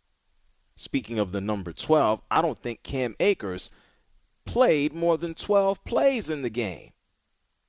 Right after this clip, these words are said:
Jalen Ramsey on the defense. He got burned,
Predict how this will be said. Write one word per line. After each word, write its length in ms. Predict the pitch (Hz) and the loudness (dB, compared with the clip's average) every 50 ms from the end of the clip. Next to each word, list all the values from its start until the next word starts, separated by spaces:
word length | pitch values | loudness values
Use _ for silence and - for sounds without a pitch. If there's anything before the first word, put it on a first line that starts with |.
| _ - | _ -12
Jalen 500 | 90 - - 110 110 120 127 131 127 123 | -8 -4 -2 0 2 2 2 0 0 0
Ramsey 400 | 127 135 143 151 151 147 - 131 | 0 0 0 0 -2 -4 -4 -4
on 140 | 135 135 135 | -2 -2 0
the 80 | 139 135 | -2 -2
defense. 760 | 117 143 156 160 151 - - 135 113 92 - - - - - _ _ _ _ _ _ _ _ _ _ _ _ | 0 0 -2 -2 -2 -2 -2 -2 -2 -2 -4 -6 -10 -10 -12 _ _ _ _ _ _ _ _ _ _ _ _
He 120 | - - - | -10 -4 0
got 280 | 160 151 135 - 110 | 0 0 0 -2 0
burned, 480 | 101 127 123 120 104 85 64 58 - | 0 2 2 2 0 -4 -6 -10 -18